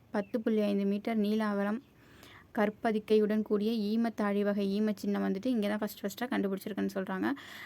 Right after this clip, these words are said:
இது முப்பத்தி ஐந்து கற்பலகைகளால் செவ்வக வடிவத்துல உள்ளது.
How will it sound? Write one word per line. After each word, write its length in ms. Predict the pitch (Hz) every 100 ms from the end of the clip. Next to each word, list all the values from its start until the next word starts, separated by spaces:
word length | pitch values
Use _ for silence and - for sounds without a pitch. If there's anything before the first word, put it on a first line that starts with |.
| -
இது 240 | 220 220
முப்பத்தி 400 | 247 196 247 220
ஐந்து 220 | 233 220 208
கற்பலகைகளால் 800 | 196 202 220 214 202 202 196 214
செவ்வக 520 | 254 208 196 226 220
வடிவத்துல 400 | 208 190 190 190
உள்ளது. 500 | 196 190 185 196 294